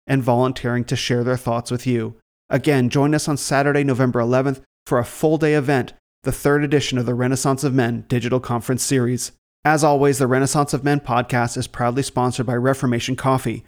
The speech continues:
providers of fine hand-roasted coffee beans from Pastor Brandon Lansdowne and his family in Springfield, Missouri.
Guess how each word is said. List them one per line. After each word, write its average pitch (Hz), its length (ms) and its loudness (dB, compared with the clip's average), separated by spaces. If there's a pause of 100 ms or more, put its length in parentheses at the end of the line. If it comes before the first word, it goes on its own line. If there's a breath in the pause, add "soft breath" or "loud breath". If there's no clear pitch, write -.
(140)
providers 143 540 2
of 131 80 0
fine 139 380 0
hand-roasted 127 600 0
coffee 127 340 0
beans 123 360 -2
from 123 140 -4
Pastor 127 340 -2
Brandon 131 340 -2
Lansdowne 131 520 0
and 127 80 -2
his 135 160 -4
family 120 500 0
in 123 80 -2
Springfield, 127 560 -2
Missouri. 120 500 -2